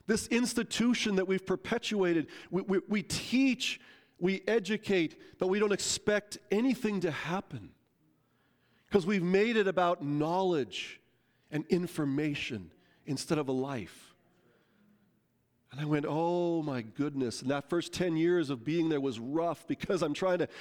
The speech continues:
shift us from just content to actually a life, a, a discipleship model where we, where we live into this stuff and not just know it.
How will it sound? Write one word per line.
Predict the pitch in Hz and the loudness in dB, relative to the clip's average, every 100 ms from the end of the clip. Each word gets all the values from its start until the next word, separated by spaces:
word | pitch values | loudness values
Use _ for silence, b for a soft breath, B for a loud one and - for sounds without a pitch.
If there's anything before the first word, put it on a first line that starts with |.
| B | B
shift | - - - 208 - 180 | -4 0 2 2 2 -2
us | - | 0
from | - 170 | 0 0
just | 147 180 165 - | 2 0 0 -4
content | - 165 185 190 180 156 110 - b b b b b b b b b _ - | -2 0 0 -2 -2 -2 -2 -8 b b b b b b b b b _ -2
to | 156 - | 0 2
actually | 175 170 - 165 151 | 0 -2 -2 0 2
a | |
life, | 135 131 139 135 - - - | 2 0 0 -2 -6 -14 -10
a, | 139 - | -8 -6
a | |
discipleship | 131 - - 151 151 143 - 123 | -4 -4 -2 -2 -2 -4 -2 -2
model | 135 143 143 135 | -2 -2 -2 0
where | 135 | 0
we, | 135 | 0
where | 160 143 | 0 2
we | 139 | 2
live | 131 151 185 147 | 4 4 4 2
into | 151 196 180 131 | 0 0 0 -2
this | 101 101 | -2 -4
stuff | - - - 110 98 - _ b b b b b _ | -6 -14 -10 -8 -10 -18 _ b b b b b _
and | 117 120 | -6 -4
not | 139 135 | -4 -4
just | 135 - 120 | -6 -6 -6
know | 123 120 113 | -4 -2 -4
it. | 92 | -6